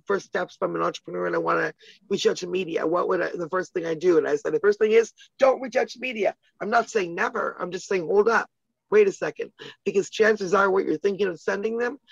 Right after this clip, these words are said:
ninety percent of entrepreneurs have in our mind that advertorial. And that, that's, again, what,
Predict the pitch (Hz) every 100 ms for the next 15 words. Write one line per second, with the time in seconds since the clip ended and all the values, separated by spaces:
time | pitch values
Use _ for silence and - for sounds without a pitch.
0 | - - 180 190 208 214 214 214 196 202
1 | 202 - 190 202 202 190 185 175 175 175
2 | 175 175 - - 165 - - 165 165 151
3 | 165 - 65 - - - - - - -
4 | - _ 185 180 180 151 170 170 185 175
5 | 160 156 - 185 180